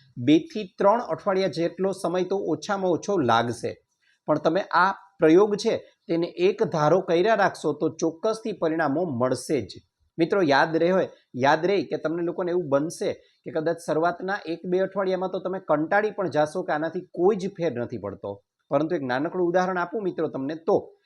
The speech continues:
વાંસ જે હોય છે ને, તેને તમે ત્રણ વર્ષ સુધી વાવો છો ને, પછી એક દિવસ પણ ચૂઈકા વગર પાણી પાઓ છો ને, છતાં પણ ત્રણ દિવસ, ત્રણ વર્ષ સુધી તેમાંથી એક પણ કોટો નથી ફૂટતો.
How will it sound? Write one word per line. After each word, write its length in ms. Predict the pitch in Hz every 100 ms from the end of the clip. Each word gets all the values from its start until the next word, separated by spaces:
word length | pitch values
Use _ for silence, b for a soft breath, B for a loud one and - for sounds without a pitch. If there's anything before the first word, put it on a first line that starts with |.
| b b
વાંસ 540 | 107 110 127 143 180 -
જે 120 | 190 196
હોય 200 | 226 254
છે 160 | 247
ને, 180 | 127 101 _ _ _
તેને 240 | 190 175
તમે 280 | 120 165 170
ત્રણ 520 | - _ - 190 220
વર્ષ 480 | 233 127 139 196 208
સુધી 420 | 220 - 160 196
વાવો 420 | 131 117 127 180 233
છો 160 | 269
ને, 200 | 233 127 b b -
પછી 300 | 165 190 - _ _
એક 300 | 175 494 -
દિવસ 360 | 151 135 156 247 247
પણ 120 | 226
ચૂઈકા 360 | - 196 190 202
વગર 240 | 196 202
પાણી 300 | - 240 247
પાઓ 200 | 208 220
છો 140 | 220
ને, 100 | 226 - 185
છતાં 240 | 175 226
પણ 200 | - 139 - b b _ _
ત્રણ 400 | 190 202 240 220
દિવસ, 420 | 151 160 226 226 - 165 -
ત્રણ 200 | 196 220
વર્ષ 400 | 117 135 - 254
સુધી 360 | 220 175 147
તેમાંથી 380 | 190 175 175 180
એક 300 | 185 165 -
પણ 120 | 156
કોટો 440 | - - 170 190 196
નથી 240 | 160 160
ફૂટતો. 520 | - 110 - 110 101